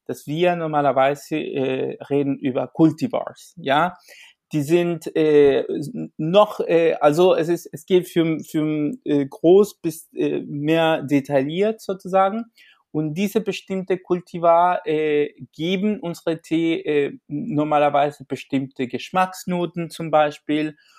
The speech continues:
oder erlauben die Pflanze sich besser in eine bestimmte Klima zu adaptieren. Äh,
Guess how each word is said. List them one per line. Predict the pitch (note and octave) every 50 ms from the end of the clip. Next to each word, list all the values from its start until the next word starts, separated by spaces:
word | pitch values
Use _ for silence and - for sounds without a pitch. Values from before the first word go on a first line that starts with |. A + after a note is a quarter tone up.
| _ _
oder | - D3+ D3 C#3+ D3 D3 -
erlauben | D3+ D3 C#3+ C#3+ D3 D3 D3 D#3 D#3+ D#3+ F3 E3+ E3+
die | D#3 D#3+
Pflanze | - - - D3+ D3+ D#3+ D#3+ D#3 - D#3
sich | D3 - - D3+ D3 - _ _
besser | - D#3+ D#3+ E3 D#3 D3+ D#3+ D#3+ -
in | - D3 D3 -
eine | C#3+ C#3+ D3 D3+ C#3+
bestimmte | - C#3+ B2 - - - D3+ D3 D3 D3 - C3+ - -
Klima | - - F#3+ G#3 G#3 G3+ G3+ G3 F#3+ F3+
zu | E3 F3 F3 -
adaptieren. | - E3 - F3 - - _ - - - F3 F3 F3 E3+ E3 E3 E3+ E3+ - _ _ _ _ _ _ _ _ _
Äh, | - D#3 D#3 D3+ D3 C#3+ C#3+ C#3+ C#3+ C#3 C#3 C#3 C3+ -